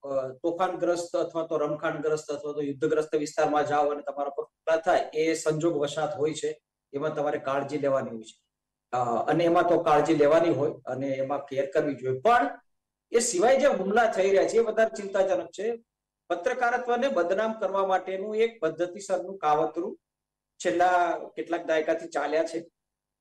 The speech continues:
કારણ કે કેટલાક સ્થાપિત હિતોને પત્રકારો નથી જોઈતા, એક આ માધ્યમ નથી જોઈતું,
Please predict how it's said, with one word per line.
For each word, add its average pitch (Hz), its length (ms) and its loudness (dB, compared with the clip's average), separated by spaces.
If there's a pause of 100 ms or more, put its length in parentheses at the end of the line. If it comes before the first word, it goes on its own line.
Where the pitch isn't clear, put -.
(160)
કારણ 220 140 0
કે 269 200 4
કેટલાક 269 320 0
સ્થાપિત 226 420 -2
હિતોને 247 260 0
પત્રકારો 233 640 0
નથી 190 240 0
જોઈતા, 170 400 0
એક - 180 0
આ 214 380 0
માધ્યમ 185 480 0
નથી 262 260 -4
જોઈતું, 185 340 0